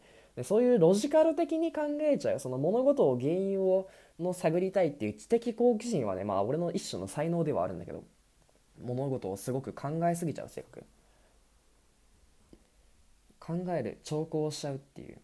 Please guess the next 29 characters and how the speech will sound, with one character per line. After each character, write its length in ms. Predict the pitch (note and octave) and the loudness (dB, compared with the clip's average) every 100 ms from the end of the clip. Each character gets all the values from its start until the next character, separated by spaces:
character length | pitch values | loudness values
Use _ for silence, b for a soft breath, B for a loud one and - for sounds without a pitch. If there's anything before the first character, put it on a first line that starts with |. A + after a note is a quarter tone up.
| _ F3+ | _ -14
で、 140 | E3+ | -12
考 140 | F#3 G3 | -8 -6
え 280 | G3+ G#3 G#3 | 0 2 2
抜 80 | |
い 60 | G#3+ | 0
て 80 | - | -4
考 100 | D#3 | -4
え 180 | E3+ F#3 | -4 -2
抜 120 | F#3+ | -4
い 60 | F3 | -4
て、 380 | D3+ C3+ - - - - | -4 -6 -8 -12 -20 -14
な 80 | C3+ | -12
ん 80 | A#2+ | -10
か 240 | - - - | -10 -12 -12
し 140 | E3 | -6
ば 100 | F#3+ | -2
ら 100 | G3+ | -2
く 120 | A#2+ | -4
完 200 | G#2+ D3+ | -4 -4
結 240 | F3 F3+ E3+ | -4 -4 -4
で 80 | F#3+ | -4
き 80 | |
な 100 | F3 B2 | -4 -4
か 120 | - | -8
っ 100 | - | -8
た 120 | A2+ | -8
時 220 | B2+ C3+ | -6 -6
に、 260 | D#3 F#3+ C#3 | -6 -6 -6
ま 260 | A#2 G#2+ | -6 -8